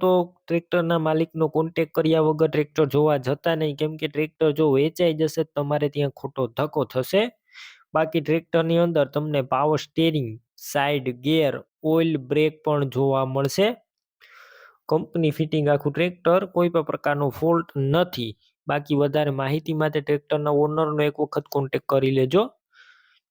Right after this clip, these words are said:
બેટરી સારી, સ્લેપસ્ટાર ટ્રેક્ટર, બધું વાયરિંગ કમ્પ્લીટ, લાઇટ ચાલુ કન્ડિશનમાં, સીટ છત્રી એકદમ સારા, ટાયર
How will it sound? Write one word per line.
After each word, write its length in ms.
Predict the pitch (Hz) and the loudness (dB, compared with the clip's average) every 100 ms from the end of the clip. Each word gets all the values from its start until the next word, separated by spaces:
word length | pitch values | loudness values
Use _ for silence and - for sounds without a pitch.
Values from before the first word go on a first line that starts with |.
| _ _ _ - | _ _ _ 0
બેટરી 340 | 202 220 220 | 2 2 2
સારી, 280 | 208 202 202 | 2 2 0
સ્લેપસ્ટાર 440 | - 185 - - 175 | 0 -2 -2 0 0
ટ્રેક્ટર, 380 | 170 165 - 175 160 | 0 -4 0 0 0
બધું 220 | 151 160 | 0 2
વાયરિંગ 360 | 151 156 160 156 | 2 2 -2 -4
કમ્પ્લીટ, 460 | 160 160 160 156 139 | -4 -2 -2 -2 0
લાઇટ 240 | 131 139 - | -2 -2 -4
ચાલુ 240 | 143 131 165 170 | -4 -2 -2 -2
કન્ડિશનમાં, 760 | 160 160 147 156 156 160 156 - | -2 -2 -4 -4 -2 0 -2 -2
સીટ 260 | 160 151 | -6 -4
છત્રી 400 | 156 156 156 156 151 | -2 -2 0 2 0
એકદમ 280 | 147 160 156 | 0 0 0
સારા, 320 | 143 151 156 | 0 0 0
ટાયર 560 | 151 - 151 170 175 175 | -2 0 0 2 2 4